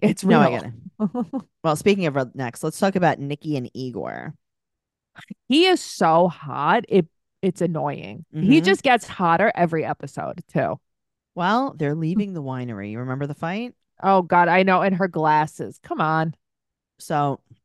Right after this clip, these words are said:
Speaker 2: he used to have, like, a friend with benefits.
Speaker 1: Right. Before they got engaged.
Speaker 2: And she said that she feels like she's a sugar mama.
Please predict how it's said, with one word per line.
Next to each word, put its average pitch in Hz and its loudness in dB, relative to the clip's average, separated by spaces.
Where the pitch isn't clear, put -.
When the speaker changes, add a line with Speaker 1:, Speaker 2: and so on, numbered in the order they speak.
Speaker 2:
he 190 -12
used 196 -8
to 247 -4
have, 165 -2
like, 143 -6
a 135 -6
friend 143 -2
with 135 -4
benefits. - -10
Speaker 1:
Right. 147 0
Before 294 6
they 311 4
got 269 0
engaged. - -8
Speaker 2:
And 165 -8
she 190 -8
said 196 -8
that 190 -2
she 185 -6
feels 180 -2
like 160 -2
she's 135 -12
a 131 -6
sugar 208 -4
mama. 170 -4